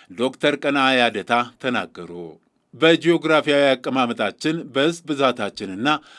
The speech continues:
በታሪካችን የባህር በር ማግኘት ይገባናል ያሉት አማካሪው ሁሉም ኢትዮጵያዊ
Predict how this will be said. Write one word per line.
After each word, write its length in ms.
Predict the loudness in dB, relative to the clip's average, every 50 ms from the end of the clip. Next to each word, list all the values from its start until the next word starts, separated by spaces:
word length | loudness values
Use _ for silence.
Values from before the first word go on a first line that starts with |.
| -20 -18 _
በታሪካችን 1000 | 0 2 2 2 6 6 6 6 4 0 2 4 4 4 4 2 -2 -2 0
የባህር 360 | 2 2 6 6 6 6 6 4
በር 220 | 0 0 0 0 0 2
ማግኘት 400 | 2 0 0 0 -4 -6 -4 -6
ይገባናል 680 | -8 -6 -4 -4 -4 0 2 2 4 4 4 2 0 0
ያሉት 300 | 0 -2 -2 -2 0 0
አማካሪው 640 | 0 0 0 -2 -4 -4 -4 -8 -6 -4 -4 -4 -4 -6 _ _ _
ሁሉም 340 | -2 0 0 2 0 0 0 0
ኢትዮጵያዊ 520 | -2 -2 -2 -4 -2 0 0 0 2 2